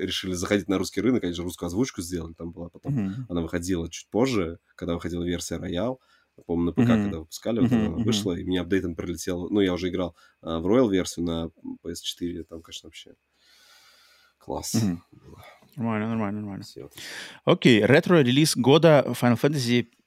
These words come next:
Speaker 2: один шесть с первой по шестую пикселя Remaster Collection. Так, ну что ж,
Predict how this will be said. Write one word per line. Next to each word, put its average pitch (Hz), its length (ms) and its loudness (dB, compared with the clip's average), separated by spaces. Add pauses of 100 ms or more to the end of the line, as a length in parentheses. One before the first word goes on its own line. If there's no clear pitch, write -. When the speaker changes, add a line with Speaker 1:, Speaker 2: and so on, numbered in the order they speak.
(140)
Speaker 2:
один 107 380 2
шесть - 520 0
с - 80 -4
первой 123 200 4
по - 60 -10
шестую - 240 0
пикселя 117 380 -4
Remaster 107 380 0
Collection. - 380 -4 (800)
Так, 139 220 4
ну 175 100 -2
что 180 180 4
ж, - 100 -6